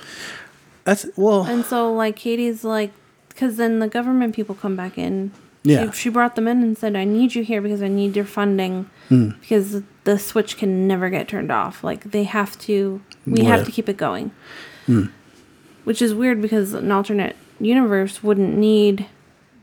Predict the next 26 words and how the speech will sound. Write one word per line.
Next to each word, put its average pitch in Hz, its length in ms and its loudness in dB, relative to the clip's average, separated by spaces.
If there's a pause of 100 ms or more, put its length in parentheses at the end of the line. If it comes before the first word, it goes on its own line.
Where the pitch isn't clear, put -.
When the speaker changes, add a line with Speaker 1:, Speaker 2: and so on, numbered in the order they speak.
(1300)
Speaker 2:
a 202 80 -10
computer 208 720 -4
to 277 200 -8
run. 294 320 0
I 254 140 2
think 262 160 4
it's 262 160 0
more, 240 220 2
I 247 80 2
don't 269 280 2
think 277 140 6
it 226 80 4
has 214 240 2
anything 208 280 2
to 185 80 0
do 185 160 -2
with 175 140 -6
the 185 60 -4
universes 190 600 -2
really 147 220 6
Speaker 1:
Mm. 196 40 2
Speaker 2:
as 185 100 -4
it, - 100 -6 (380)
as 202 200 2
it 190 120 0
does 190 460 0